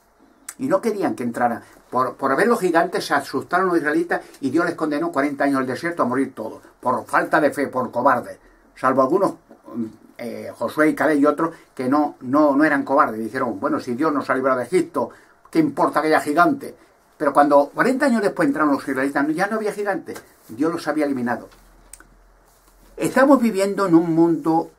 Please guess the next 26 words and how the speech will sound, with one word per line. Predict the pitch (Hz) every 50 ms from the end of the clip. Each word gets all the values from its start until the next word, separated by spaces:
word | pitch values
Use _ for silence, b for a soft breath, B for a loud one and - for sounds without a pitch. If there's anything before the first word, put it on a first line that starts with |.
| _ _ _ _ _ -
diabólico. | - 117 113 - 135 113 110 123 135 123 104 90 - - - - - - - - - - -
Lo | 123 123 123
que | 143
pasa | - - 202 202 220
en | 220 202
La | 175 151
Vega | 147 170 185 196
va | 170 147
a | -
pasar | - 135 - 156 156 139
más | 123 151 156 - - - -
veces, | - 135 - - - - - - - -
en | - 123 117
más | 127 156 147 -
sitios. | - 160 151 - - 101 98 - b b b b b b b - -
Los | 127 127 117
demonios | 110 123 143 190 220 202 151
están | - - 156 156 151
irritados, | 156 135 123 147 165 - - 214 226 - - 117 - - - - _ _ _ - - _ _
cabreados, | - - - 285 - 202 208 180 135 120 110 101 - b b b b b
rabiosos, | - - 165 160 170 254 240 - - - 131 107 92 - b b b b b b b -
porque | - 117 113 - - 120
sus | - - - -
días | - 143 156 - -
se | - - -
acaban. | 95 - - 101 - - 80